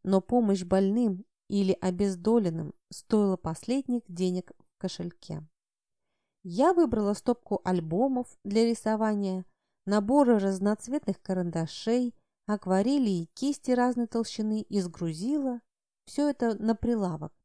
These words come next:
перед пожилым мужчиной с печальными глазами и тремором в руках. "Доброе утро, мисс!"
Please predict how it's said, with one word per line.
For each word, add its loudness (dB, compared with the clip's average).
перед 0
пожилым 0
мужчиной -6
с -18
печальными -4
глазами -4
и -6
тремором -2
в -14
руках. -10
"Доброе 6
утро, 4
мисс!" -2